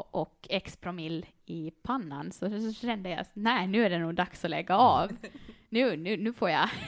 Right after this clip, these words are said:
Speaker 1: <laughs> nu får jag ta det lilla lugna här, för nu börjar folk känna igen mig. Och ålänningar börjar känna igen mig. Och det,
Speaker 2: Mm.
Speaker 1: det var det sista jag ville. Jag ville liksom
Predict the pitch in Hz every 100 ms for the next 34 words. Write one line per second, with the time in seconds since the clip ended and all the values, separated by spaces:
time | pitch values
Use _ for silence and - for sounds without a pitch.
0 | - - - - - 247 233 208 196 180
1 | 180 170 170 180 285 226 160 165 - 185
2 | 208 294 - - - - - - - 170
3 | - - - - 196 - 214 214 131 110
4 | - 185 190 - - 82 78 - - 50
5 | - 202 214 165 165 170 170 - 208 196
6 | 226 220 - 151 143 170 175 - - _
7 | _ _ _ _ _ _ - 190 190 180
8 | 165 185 185